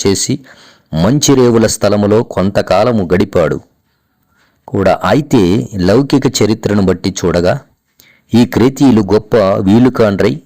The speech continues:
ఉన్నట్టు తెలుసుకోవచ్చు. కానీ వీరి గుణమును బట్టి చూడగా, వీరు అంత మంచివారు మాత్రం కాదు.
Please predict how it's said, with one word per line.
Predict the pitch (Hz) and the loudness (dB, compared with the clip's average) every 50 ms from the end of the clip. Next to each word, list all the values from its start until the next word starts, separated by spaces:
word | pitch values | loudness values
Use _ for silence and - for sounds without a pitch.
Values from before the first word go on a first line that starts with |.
| - - | -8 -4
ఉన్నట్టు | 98 98 104 98 - - 131 151 - _ _ _ _ - | -2 -2 -2 -2 -2 -2 -2 -2 -4 _ _ _ _ -4
తెలుసుకోవచ్చు. | - 101 104 - - - - 87 80 78 76 - - - - | -2 -2 -2 -2 -2 -2 -2 0 0 0 -2 -4 -6 -8 -6
కానీ | - - 82 98 113 123 120 107 87 82 98 123 - _ _ _ _ - | -2 -2 0 2 2 2 2 0 0 -2 -4 -6 -8 _ _ _ _ -2
వీరి | 95 101 113 113 104 196 196 214 135 131 - _ _ _ _ _ - - | 2 2 2 4 2 2 2 0 -2 -4 -10 _ _ _ _ _ -14 -10
గుణమును | 82 82 107 117 127 143 143 143 139 | -6 -2 0 0 2 2 2 2 2
బట్టి | 127 113 107 - - - 85 76 82 101 127 - - - - - _ _ | 2 2 0 -2 -2 -2 -2 0 -2 -4 -6 -8 -12 -20 -20 -20 _ _
చూడగా, | - - - 98 98 110 113 131 151 | -10 -4 -2 0 2 2 2 2 2
వీరు | 170 147 107 98 98 92 | 2 2 2 2 2 2
అంత | 85 76 98 117 139 139 131 135 | 2 0 0 0 0 0 0 -2
మంచివారు | 117 98 98 123 127 - 127 117 113 107 104 101 | -2 0 0 -2 -2 0 0 2 2 2 2 2
మాత్రం | 101 101 95 92 - - 92 85 | 0 0 -2 -2 -2 -2 -4 -2
కాదు. | - 90 78 76 76 76 71 | 0 0 -2 0 -2 -4 -10